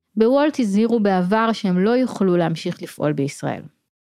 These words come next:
עוד אפשרות סבירה זה שהם יוכלו להמשיך, אבל השירות שלהם יהיה איטי יותר, או שהמחירים יהיו גבוהים יותר.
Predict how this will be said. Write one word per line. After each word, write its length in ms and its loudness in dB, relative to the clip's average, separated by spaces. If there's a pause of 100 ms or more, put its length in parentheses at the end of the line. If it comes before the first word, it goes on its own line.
(140)
עוד 180 2
אפשרות 420 0
סבירה 520 0
זה 80 -2
שהם 280 0
יוכלו 340 0
להמשיך, 720 -2
אבל 180 0
השירות 380 0
שלהם 340 2
יהיה 220 2
איטי 320 -2
יותר, 320 0 (520)
או 80 -2
שהמחירים 720 0
יהיו 180 0
גבוהים 400 2
יותר. 220 -4